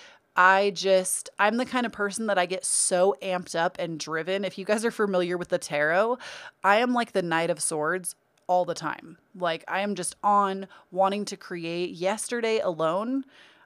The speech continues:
I think I worked, like, sixteen hours because I get so invested in all the projects that I'm doing that I just wanna finish them. I just wanna finish and finish and finish. And I will put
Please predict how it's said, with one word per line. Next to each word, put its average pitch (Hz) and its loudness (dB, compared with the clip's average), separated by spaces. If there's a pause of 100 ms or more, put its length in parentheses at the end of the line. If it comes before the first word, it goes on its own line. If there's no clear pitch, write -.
(120)
I 190 -4
think 202 -4
I 185 4
worked, 170 -2
like, 156 -6
sixteen - -8
hours - -6 (220)
because 190 0 (220)
I 185 0
get 196 -2
so 190 4
invested 170 -4
in 160 -6
all 165 -2
the 165 -6
projects 151 -2
that 160 -2
I'm 151 -4
doing 185 -4 (520)
that 190 4
I 185 4
just 180 -4
wanna 175 -2
finish 180 -4
them. - -14 (100)
I 185 -6
just 170 -8
wanna 160 -8
finish 196 -6
and 170 -10
finish 175 -8
and 160 -12
finish. 165 -8
And 170 -8
I 180 0
will 190 0
put 196 2